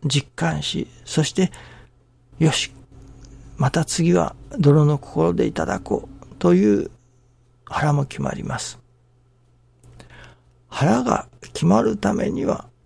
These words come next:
やはりそこに神様のお働きを実感としていただかなければ、感じなければ、腹が決まりません。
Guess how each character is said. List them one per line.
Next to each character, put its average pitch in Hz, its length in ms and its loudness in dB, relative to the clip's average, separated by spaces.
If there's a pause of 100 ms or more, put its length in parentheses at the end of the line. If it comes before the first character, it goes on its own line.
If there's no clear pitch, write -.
(840)
や 135 140 2
は 143 80 0
り 165 100 -2
そ 151 180 -4
こ 156 120 0
に 170 240 -2
神 208 260 2
様 147 300 0
の 165 240 0
お - 20 0
働 190 500 2
き - 140 -6
を 190 160 2 (1600)
実 131 200 -2 (200)
感 226 260 2
と 208 200 -4
し - 100 -6
て - 260 -2 (420)
い 160 100 0
た 165 100 0
だ 180 140 0
か 190 140 -2
な - 140 -2
け - 140 -8
れ - 180 -10
ば、 - 200 -12 (220)
感 165 240 0
じ 165 140 -2
な 170 160 -2
け - 140 -4
れ - 140 -2
ば、 - 240 -10 (1400)
腹 135 240 0
が 135 100 -8
決 - 200 -10
ま 139 100 -2
り - 100 -8
ま - 160 -8
せ - 160 -10
ん。 - 40 -18